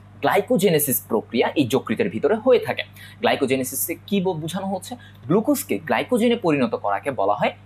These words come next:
গ্লাইকোজেনেসিস প্রক্রিয়া। খাবার খাওয়ার পর গ্লুকোজ শ-, গ্লুকোজ শরীর, শরীরে বেড়ে গেলে গ্লাইকোজেনে পরিণত হয়।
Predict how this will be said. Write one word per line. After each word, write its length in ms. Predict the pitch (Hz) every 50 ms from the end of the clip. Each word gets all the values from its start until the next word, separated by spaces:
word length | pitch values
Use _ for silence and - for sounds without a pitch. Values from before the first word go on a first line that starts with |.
| - - -
গ্লাইকোজেনেসিস 840 | - 95 101 98 - 117 107 127 139 135 131 - - 170 - -
প্রক্রিয়া। 340 | - 208 208 - - 101 - - - - - - - - - - - - - - - - - -
খাবার 280 | - - 190 - 277
খাওয়ার 300 | 269 - - 226 170 120
পর 220 | - - 104 135 160
গ্লুকোজ 520 | 143 - - 139 170 185 165 117 101 110
শ-, 220 | - - - - 175 - - -
গ্লুকোজ 480 | 113 101 117 143 165 160 160 123 110 -
শরীর, 420 | - 220 196 196 214 208 202 202 190 135 135 - - -
শরীরে 440 | - - 196 185 214 208 233 247 233
বেড়ে 380 | 151 107 - 160 196 233 220
গেলে 240 | - 101 101 - - - -
গ্লাইকোজেনে 480 | 120 113 123 - 147 117 117 110 110
পরিণত 340 | - 110 101 98 92 - -
হয়। 160 | - - -